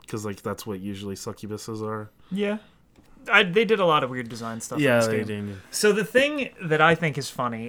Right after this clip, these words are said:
Speaker 2: is people immediately stopped giving a shit about Dante,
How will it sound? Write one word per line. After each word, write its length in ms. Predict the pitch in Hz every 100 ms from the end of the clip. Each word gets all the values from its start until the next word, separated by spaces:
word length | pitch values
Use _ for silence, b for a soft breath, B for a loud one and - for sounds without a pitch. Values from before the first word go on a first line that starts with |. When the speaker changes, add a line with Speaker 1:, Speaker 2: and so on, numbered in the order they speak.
| -
Speaker 2:
is 340 | 151 143 135 156
people 460 | - 202 240 220
immediately 720 | 156 147 151 156 156 147 147
stopped 340 | - 139 131 -
giving 300 | 131 143 139
a 40 |
shit 360 | - 156 160 -
about 460 | 127 127 127 -
Dante, 640 | - 120 131 165 160 175